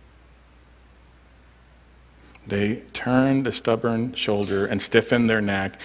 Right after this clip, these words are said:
and would not obey. Many years you bore with them and warned them by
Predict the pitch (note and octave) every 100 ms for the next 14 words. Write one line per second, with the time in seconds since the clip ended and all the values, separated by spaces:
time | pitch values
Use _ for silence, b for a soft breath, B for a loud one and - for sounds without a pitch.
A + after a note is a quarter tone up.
0 | B - G2 G#2+ G#2 G2+ G2 F2+ F#2 F#2
1 | - - - _ - - _ _ _ -
2 | _ _ _ - - G#2+ B2 C#3 B2+ A#2+
3 | A2 G#2 G2 G#2 F#2+ A2 A2+ A2 G#2+ G#2+
4 | G#2 G2 G2 F#2+ F#2+ G#2+ B2 B2+ G#2+ F#2+
5 | F#2 G#2+ A2+ A2+ A2